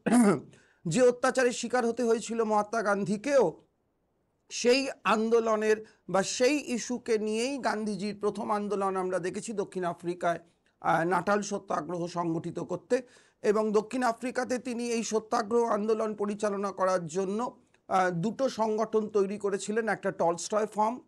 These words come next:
আর একটা ফোনিক্স ফার্ম তৈরি করেছিলেন। গান্ধীজির এই সাউথ আফ্রিকান ক্যারিয়ারটা একটু ভালো করে দেখে রেখো।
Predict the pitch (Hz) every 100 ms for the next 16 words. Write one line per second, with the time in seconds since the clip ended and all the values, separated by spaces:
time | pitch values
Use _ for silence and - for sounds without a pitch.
0 | _ - 180 175 185 - 196 220 233 -
1 | 202 208 208 190 185 190 185 185 190 226
2 | - 160 170 185 202 180 214 202 202 -
3 | _ _ _ _ _ _ _ _ _ -
4 | - 180 170 233 - 240 233 214 214 214
5 | 208 214 214 190 180 180 190 180 180 202
6 | 190 180 220